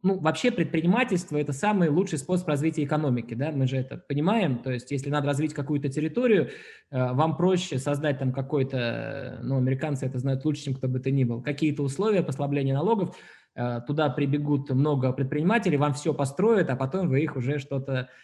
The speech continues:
сделаете. Так вот, а, в области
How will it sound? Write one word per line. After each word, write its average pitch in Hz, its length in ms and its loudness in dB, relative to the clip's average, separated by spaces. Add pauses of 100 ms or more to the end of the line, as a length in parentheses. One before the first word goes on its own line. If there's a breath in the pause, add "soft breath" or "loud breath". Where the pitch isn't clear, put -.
(280 loud breath)
сделаете. 131 520 -2
Так 135 180 -4
вот, 202 260 0 (440 loud breath)
а, 147 280 2
в 147 120 4
области 160 960 2